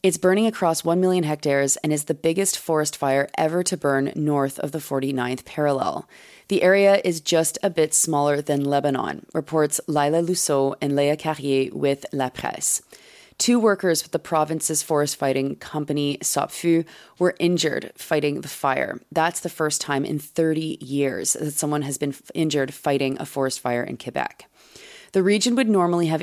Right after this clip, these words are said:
eighty millimeters of rainfall in the last thirty days. This year, though, there's only been twenty millimeters and ten in some places. About two hundred people who live in the municipality of Radisson have been evacuated by Air Inuit planes to Montreal.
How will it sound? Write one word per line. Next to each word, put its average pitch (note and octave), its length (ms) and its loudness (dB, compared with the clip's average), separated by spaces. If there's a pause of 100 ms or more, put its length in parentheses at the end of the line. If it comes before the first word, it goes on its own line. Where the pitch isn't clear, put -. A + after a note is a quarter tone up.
eighty E3 300 0
millimeters D3 640 0
of C3+ 160 -6
rainfall C#3 580 0
in C#3 120 -4
the C#3 80 -2
last C3 360 -4
thirty C3 240 0
days. C#3+ 540 0 (140)
This F#3 260 2
year, E3 160 4
though, C3+ 220 2
there's D3+ 180 -2
only E3 320 0
been C#3+ 300 -2 (100)
twenty E3+ 500 -2
millimeters C3 640 -4
and D#3 280 -4 (160)
ten E3 440 -2
in C#3 220 -4
some C3 240 -4
places. - 640 -8 (500)
About G3 220 2
two A#3 160 0
hundred A#3+ 160 2
people F#3+ 320 0
who F3 100 2
live D#3+ 280 4
in F3 80 -2
the D#3 60 2
municipality D3 640 0
of C#3 160 -6
Radisson C3+ 600 -2
have D#3 180 -2
been D3+ 140 0
evacuated C#3 680 -4
by D3 240 -2
Air E3 160 2
Inuit D#3 420 2
planes C3+ 400 -2
to C3 100 -8
Montreal. C3 560 -4